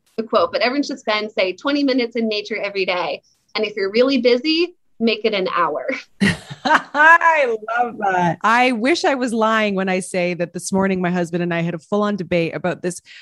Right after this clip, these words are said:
Speaker 2: bird, that whether it
Speaker 1: Hmm.
Speaker 2: was, I was like, "It's a young cardinal." And my husband's like,
Speaker 1: Mm-hmm.
Speaker 2: "No."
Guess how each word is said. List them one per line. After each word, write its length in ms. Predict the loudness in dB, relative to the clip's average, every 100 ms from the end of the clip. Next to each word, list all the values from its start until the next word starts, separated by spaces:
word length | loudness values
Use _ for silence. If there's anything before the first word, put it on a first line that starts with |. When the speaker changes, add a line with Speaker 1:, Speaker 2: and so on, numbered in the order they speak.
| -20 _ -2
Speaker 2:
bird, 560 | 2 4 4 2 -2 -8 _ _
that 160 | -2 2
whether 280 | 2 2 0
it 100 | 0
Speaker 1:
Hmm. 60 |
Speaker 2:
was, 280 | 0 -2 -6 _ _
I 160 | 0 0
was 100 | -2
like, 160 | -4 -4
"It's 160 | -6
a 60 | -4
young 360 | 0 0 0 -4
cardinal." 680 | -2 -2 -2 -4 -6 -6 -4
And 120 | 0
my 60 |
husband's 340 | 0 2 0 0
like, 120 | -2
Speaker 1:
Mm-hmm. 200 | 0 2
Speaker 2:
"No." 320 | 2 2 -2